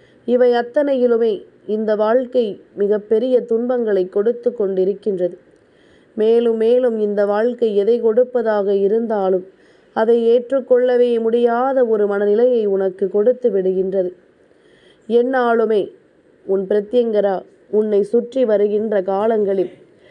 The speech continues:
உன்னை சூழ்ந்து வருகின்ற சில பிரச்சனைகள் உனக்குள் இருந்து உன்னை மீட்டு கொண்டு வந்து கொண்டுதான் இருக்கின்றது.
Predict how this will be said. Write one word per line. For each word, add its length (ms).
உன்னை 340
சூழ்ந்து 460
வருகின்ற 540
சில 260
பிரச்சனைகள் 680
உனக்குள் 460
இருந்து 420
உன்னை 340
மீட்டு 440
கொண்டு 320
வந்து 300
கொண்டுதான் 520
இருக்கின்றது. 600